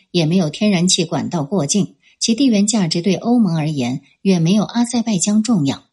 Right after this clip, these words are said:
所以，即便阿塞拜疆是个专制国家，欧盟也一直对它态度暧昧。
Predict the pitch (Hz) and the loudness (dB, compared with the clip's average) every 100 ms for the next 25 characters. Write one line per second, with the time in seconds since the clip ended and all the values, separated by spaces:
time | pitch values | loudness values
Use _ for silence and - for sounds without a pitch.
0 | _ _ _ _ - 208 208 170 165 175 | _ _ _ _ -4 0 2 2 0 0
1 | 196 262 285 - 226 233 220 208 185 202 | 2 2 0 0 0 0 0 0 0 0
2 | 208 - 165 147 214 233 233 165 139 160 | 0 0 -2 -2 0 2 2 -2 -4 -2
3 | 190 185 - - - 247 220 214 196 147 | 0 0 -4 -10 -2 2 2 2 0 0
4 | 202 226 170 165 156 - 165 170 - 151 | 0 0 0 -2 -4 -4 -6 -4 -4 -4
5 | 147 139 123 131 - | -4 -4 -4 -6 -8